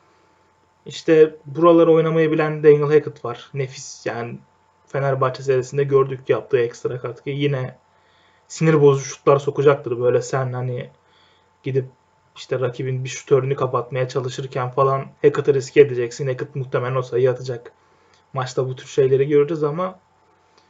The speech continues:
Efes sakin kalırsa, panik yapmazsa bence C S K'nın da zor, çok zorlayabileceğini düşünmüyorum ben Efes'i.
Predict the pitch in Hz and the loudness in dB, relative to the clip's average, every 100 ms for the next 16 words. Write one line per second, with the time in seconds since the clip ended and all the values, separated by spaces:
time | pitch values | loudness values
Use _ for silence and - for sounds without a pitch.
0 | _ 196 196 185 - 180 180 190 175 180 | _ -4 0 -2 2 2 2 -2 -2 0
1 | 165 147 127 156 151 160 143 135 123 139 | 0 -2 -2 -2 -2 -2 -2 -4 -2 0
2 | 135 131 131 143 127 131 127 131 127 123 | 0 0 -2 -2 -2 -4 -4 -6 -4 -4
3 | 127 135 127 160 135 143 135 135 127 120 | -4 -4 -2 -2 -2 2 4 4 0 -2
4 | 139 139 139 - 135 117 117 120 117 117 | -6 -6 -8 -10 -6 -6 -6 -10 -12 -12
5 | 123 - 170 | -16 -12 -14